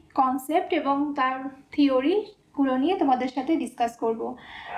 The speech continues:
আর এই টপিকটা ইউজিসি Net Education সিলেবাসে তো রয়েছেই, তার সাথে সাথে এটা গ্র্যাজুয়েশনেও রয়েছে এবং মাস্টার্সেও রয়েছে।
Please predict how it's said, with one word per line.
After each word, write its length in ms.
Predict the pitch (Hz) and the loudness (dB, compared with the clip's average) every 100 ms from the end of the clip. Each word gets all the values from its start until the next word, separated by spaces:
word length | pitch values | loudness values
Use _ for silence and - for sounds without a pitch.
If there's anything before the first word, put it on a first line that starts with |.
| - | 0
আর 220 | 247 247 | 2 4
এই 140 | 285 | 2
টপিকটা 540 | 285 277 269 285 - 330 | 4 2 2 -4 -2 0
ইউজিসি 460 | 294 285 285 330 | 2 2 0 0
Net 340 | 285 269 277 277 | 0 0 -2 -2
Education 420 | 247 - 285 294 | -4 0 2 2
সিলেবাসে 320 | 285 277 285 | 0 0 2
তো 120 | 311 | 2
রয়েছেই, 540 | 277 247 247 - 359 403 | 2 2 0 -2 -2 2
তার 180 | 277 277 | 2 0
সাথে 200 | 285 269 | -4 -2
সাথে 280 | 285 254 269 | -2 -2 -4
এটা 180 | 269 269 | -2 0
গ্র্যাজুয়েশনেও 760 | 247 240 254 269 269 262 269 | 0 0 -2 -2 -2 -2 -2
রয়েছে 320 | 269 262 294 | -2 -2 -2
এবং 160 | 381 381 | -2 0
মাস্টার্সেও 640 | 302 269 - 247 254 254 | 0 0 -2 -4 -2 -4
রয়েছে। 360 | 240 233 247 | -2 -4 -8